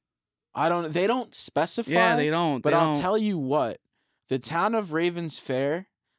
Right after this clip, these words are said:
Speaker 1: Well, I live twenty minutes away from this town called Rosendale,
Speaker 2: Mm-hmm.
Speaker 1: where they also shot A Quiet Place. They shot some of that in, like, Rosendale and New Paltz. And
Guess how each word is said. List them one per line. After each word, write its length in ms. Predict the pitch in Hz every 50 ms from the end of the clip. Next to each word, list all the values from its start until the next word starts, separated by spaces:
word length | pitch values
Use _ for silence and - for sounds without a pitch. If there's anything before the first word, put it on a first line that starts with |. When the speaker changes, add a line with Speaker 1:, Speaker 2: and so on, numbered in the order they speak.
| -
Speaker 1:
Well, 120 | - 131 147
I 40 | 175
live 200 | 214 247 226 180
twenty 320 | - - 190 190 196 190
minutes 320 | 180 175 165 165 147 - -
away 220 | 127 123 123 120
from 160 | - - 113
this 120 | 110 107 -
town 280 | - 123 117 123 123
called 200 | 120 - 110 104 107
Rosendale, 640 | 110 113 117 120 135 143 147 147 156 165 170 180 131
Speaker 2:
Mm-hmm. 200 | 131 131 123 135 - _ _ _
Speaker 1:
where 140 | - 131 127
they 120 | 127 127 123
also 380 | 117 123 131 127 - 143 135
shot 360 | 123 - - 127 120 120 113
A 80 | 113 104
Quiet 360 | - - - 113 117 131 113 -
Place. 300 | - 139 143 151 - -
They 140 | 101 104
shot 280 | - - - 110 95 -
some 220 | - - 117 113
of 60 | 107 110
that 260 | 113 113 110 101 69
in, 140 | 104 113 107
like, 180 | 98 95 -
Rosendale 480 | - 104 113 107 110 113 113 110 110 104
and 80 | 90
New 140 | 92 101 113
Paltz. 440 | - - 120 127 139 139 - - - _ _ _ _ _ _ _ _ _ _ _ _ _ -
And 200 | - 131 127 120